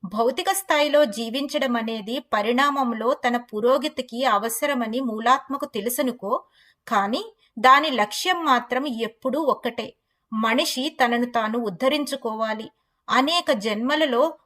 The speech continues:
తాను నేర్చుకోవలసిన పాఠాలను వీలైనంత త్వరగా మనిషి నేర్చేసుకోవాలి. అలా చేయటం వల్ల తాను మళ్ళీ భూమి మీద పుట్టవలసిన అవసరం నుంచి విముక్తుడవుతాడు.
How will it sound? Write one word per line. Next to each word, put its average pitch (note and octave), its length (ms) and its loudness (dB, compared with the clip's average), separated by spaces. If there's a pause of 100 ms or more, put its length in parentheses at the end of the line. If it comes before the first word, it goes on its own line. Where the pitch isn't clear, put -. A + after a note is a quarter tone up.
(240)
తాను C4 260 6
నేర్చుకోవలసిన C4+ 960 2
పాఠాలను A#3 760 0
వీలైనంత C4 840 -2
త్వరగా A3+ 540 0
మనిషి A#3+ 400 0
నేర్చేసుకోవాలి. A3 1080 -2 (560)
అలా D4 240 6
చేయటం D4+ 680 2
వల్ల B3+ 380 2 (340)
తాను C4+ 240 8
మళ్ళీ A#3+ 420 0
భూమి A#3+ 400 -2
మీద D4+ 240 -4
పుట్టవలసిన B3 720 -2
అవసరం A#3+ 580 0
నుంచి A3+ 380 -6
విముక్తుడవుతాడు. A3 1000 -4